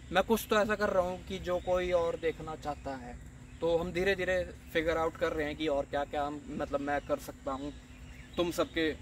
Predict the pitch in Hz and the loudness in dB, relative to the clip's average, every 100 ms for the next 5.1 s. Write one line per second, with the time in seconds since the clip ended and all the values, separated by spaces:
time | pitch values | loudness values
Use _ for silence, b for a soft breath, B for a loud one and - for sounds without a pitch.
0 | - 156 - 117 175 143 139 139 139 147 | -6 -6 -4 -4 -2 -2 -2 -4 -4 -6
1 | - - - - - 147 - 165 170 170 | -6 -12 -16 -16 -6 -6 -4 -2 0 0
2 | 160 - - - - - - - - - | 0 -2 -16 -18 -18 -18 -16 -16 -16 -16
3 | - 165 165 185 180 180 170 - 165 - | -2 0 2 4 4 4 2 2 -2 0
4 | 170 160 160 156 156 143 131 131 117 - | 0 0 0 -4 -4 -4 -6 -6 -8 -8
5 | 123 | -10